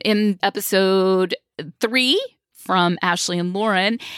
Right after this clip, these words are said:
and also in a future episode with Crystal. All three of them have been on a V I P tour that I organized. So the first thing I want to say, the biggest difference to me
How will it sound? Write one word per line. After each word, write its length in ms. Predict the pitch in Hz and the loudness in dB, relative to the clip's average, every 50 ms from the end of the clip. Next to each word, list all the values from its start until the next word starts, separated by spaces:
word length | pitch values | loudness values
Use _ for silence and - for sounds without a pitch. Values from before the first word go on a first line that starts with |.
| - - _ _ | -18 -20 _ _
and 300 | 294 349 339 311 285 262 - | 2 2 2 2 0 0 0
also 340 | 262 277 320 339 - 302 311 | 0 0 0 0 0 0 0
in 220 | 254 - 220 214 | 0 0 0 -2
a 40 | 214 | -2
future 380 | - - - 415 415 - 302 - - | -2 -2 -2 -2 0 0 -2 -2 -2
episode 580 | 208 - 196 185 - - 180 180 185 190 190 | -6 -4 -4 -4 -2 0 0 2 0 0 -4
with 240 | 185 180 190 208 - | -6 -8 -8 -8 -6
Crystal. 600 | - 392 427 427 - - 214 180 165 170 - - - _ _ _ _ _ _ | -4 -2 -2 -2 0 0 2 2 2 0 -2 -4 -10 _ _ _ _ _ _
All 280 | - 190 196 202 208 208 | 0 2 2 2 2 0
three 280 | - - 226 240 269 285 | -2 -4 -2 0 0 0
of 100 | 285 214 | 0 0
them 220 | 190 175 175 190 | 0 0 0 0
have 220 | 226 202 175 185 | -2 -4 -6 -4
been 140 | - 175 175 | -4 -2 -2
on 140 | 180 180 175 | 0 -2 -2
a 60 | 180 | -4
V 180 | 180 175 165 175 | -6 -4 -4 -2
I 140 | 170 180 185 | -2 -2 -4
P 220 | - - - 175 | -4 -8 -10 -10
tour 240 | - - 220 170 165 | -10 -8 -6 -6 -4
that 180 | 170 170 156 | -4 -4 -4
I 80 | - - | -4 -4
organized. 760 | - - - 311 349 302 254 185 170 - - 196 - - - - - - - - - - - _ | -4 -2 0 0 0 0 0 -2 -2 -4 -6 -8 -10 -10 -10 -14 -18 -18 -18 -18 -20 -20 -16 _
So 460 | - - - 262 254 254 247 240 - | -8 0 2 4 4 6 4 4 2
the 160 | - 262 269 | 0 -2 0
first 280 | - 349 339 349 - - | 2 0 0 0 0 -2
thing 180 | 392 381 381 | 0 0 2
I 100 | 381 339 | 2 2
want 200 | 285 262 240 240 | 2 2 0 0
to 80 | 233 254 | 0 -2
say, 600 | - - - 180 175 175 170 170 175 180 190 202 - _ _ _ | -2 0 0 2 2 4 2 2 2 0 -2 -4 -6 _ _ _
the 160 | 185 190 202 | -4 -4 0
biggest 440 | 185 240 254 254 311 285 - - 190 | 0 0 2 2 0 0 -2 -4 -2
difference 540 | - 208 - - 202 196 - - - - - | -2 0 0 0 -2 -2 -2 -2 -4 -4 -2
to 340 | - - - 226 208 202 202 | -4 -4 -2 -2 0 0 0
me 640 | 196 196 196 208 185 175 170 165 170 185 220 254 262 | 0 0 0 0 -2 -2 -2 -2 -2 -2 -2 -2 -4